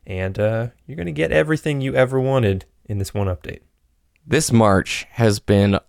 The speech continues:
Speaker 2: unbelievable for game releases, dude. End of February
Speaker 1: Oof.
Speaker 2: into March, because Horizon Zero Dawn, have you been playing much of that?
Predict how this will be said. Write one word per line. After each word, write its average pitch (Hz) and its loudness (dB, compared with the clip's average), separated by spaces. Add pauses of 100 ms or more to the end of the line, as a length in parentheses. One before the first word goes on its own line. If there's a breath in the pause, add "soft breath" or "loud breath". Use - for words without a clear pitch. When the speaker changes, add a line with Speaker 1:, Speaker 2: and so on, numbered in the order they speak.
(140)
Speaker 2:
unbelievable 104 4
for 98 -2
game 98 4
releases, 92 -2
dude. 95 0
End 127 2
of 131 -4
February 120 4
Speaker 1:
Oof. - -2
Speaker 2:
into 135 2
March, 101 2
because 98 0 (560 soft breath)
Horizon 143 4
Zero 120 4
Dawn, 95 0 (320)
have 113 -2
you 147 0
been 165 4
playing 147 2
much 143 0
of 139 2
that? 143 0